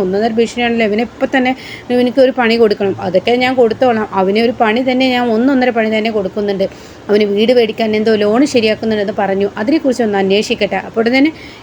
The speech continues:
ഈ മറ്റൊരുത്തൻ പറയണേ, "എടാ, മഹിമ കല്യാണം കഴിഞ്ഞപ്പോൾ എന്തൊരു ഭംഗിയാണ് വെച്ചിരിക്കുന്നത്, നീ ഒന്ന് പോട ചെക്ക" എന്നും പറഞ്ഞ് ബൈക്കിൽ കയറ്റി പോകുന്നു കേട്ടോ. പിന്നീട് ഗിരിയാണ് കാണിക്കുന്നത്.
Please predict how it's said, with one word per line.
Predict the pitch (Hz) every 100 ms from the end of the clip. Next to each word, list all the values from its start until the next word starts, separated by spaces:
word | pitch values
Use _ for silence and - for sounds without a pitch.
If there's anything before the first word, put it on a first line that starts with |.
| -
ഈ | 277 277
മറ്റൊരുത്തൻ | 285 320 320 330
പറയണേ, | 294 269 262 247
"എടാ, | 190 226
മഹിമ | 240 214 208 226
കല്യാണം | 233 202 196 233
കഴിഞ്ഞപ്പോൾ | 226 233 240
എന്തൊരു | 190 214
ഭംഗിയാണ് | 240 226 202 226
വെച്ചിരിക്കുന്നത്, | 233 254 220 233 220 233 - -
നീ | 302
ഒന്ന് | 269 -
പോട | 190 175 208
ചെക്ക" | 226 - 196 190
എന്നും | 226 262
പറഞ്ഞ് | 220 208
ബൈക്കിൽ | 233 240 240 285
കയറ്റി | 233 247 254
പോകുന്നു | 208 214
കേട്ടോ. | 202 196 -
പിന്നീട് | 208 202
ഗിരിയാണ് | 208 233 214 226 240
കാണിക്കുന്നത്. | 254 233 247 233